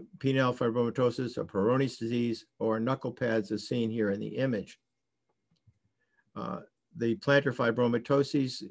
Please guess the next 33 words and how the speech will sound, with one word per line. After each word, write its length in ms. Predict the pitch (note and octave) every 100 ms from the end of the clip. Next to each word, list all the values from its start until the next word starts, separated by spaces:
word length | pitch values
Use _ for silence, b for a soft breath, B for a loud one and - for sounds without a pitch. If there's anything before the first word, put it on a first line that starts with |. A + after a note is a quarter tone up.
| -
uh, 140 | A2
occur 400 | A2 - C3+ C3
in 100 | A2
the 140 | G#2 G#2+
arch, 380 | A2+ E3+ F3 G#2+
and 120 | A2+
as 240 | A2 G#2+ -
you 80 | G#2
see 240 | - A#2+
here 180 | A#2 A2
in 120 | G#2+
the, 240 | G#2 G#2+
uh, 100 | G#2+ A2+
image, 480 | A#2+ A#2+ C#3 C#3 - b b b b b
uh, 340 | G#2+ A2+ A2+ A2+
they 180 | A2 A2
can 360 | G2+ C#3 C3+ C3+
become 380 | C3 C3 A#2+
painful 460 | A2+ B2+ B2 B2 B2
as 100 | A2+
they 120 | A2
get 140 | A2 A2
large 420 | A2 A#2 A#2+ A#2+
and 180 | G#2+ -
push 260 | C3+ B2+
on 140 | A2 G#2+
the 80 |
structures 520 | G2+ - A#2+ - A2 G#2
of 100 | G2
the 80 |
foot 280 | G#2 C#3 B2+ G#2
while 220 | G#2+ G2
walking. 540 | A2 B2+ C3+ C#3 C3